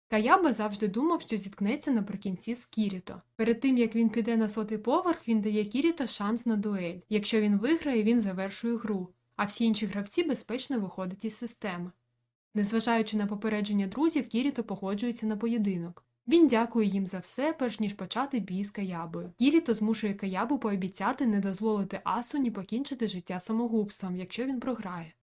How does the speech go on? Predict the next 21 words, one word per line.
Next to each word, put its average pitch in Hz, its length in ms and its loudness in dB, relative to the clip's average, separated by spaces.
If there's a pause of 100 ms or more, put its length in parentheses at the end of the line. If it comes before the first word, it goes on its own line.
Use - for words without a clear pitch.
(220)
Це 294 80 4
вже 302 180 0
не 294 140 2
гра, 175 440 -4
це - 160 -6
боротьба 185 480 -2
на 196 240 0
смерть. - 460 -16 (100)
Використання 233 600 4
навичок, 220 520 2
які 214 240 0
Каяба 214 420 0
не 196 120 0
створював, 226 720 0
це 233 160 0
його 208 220 2
найкращий 214 600 -4
варіант, 214 640 -2
але 196 220 -2
цього 196 320 -4
недостатньо. 202 720 -4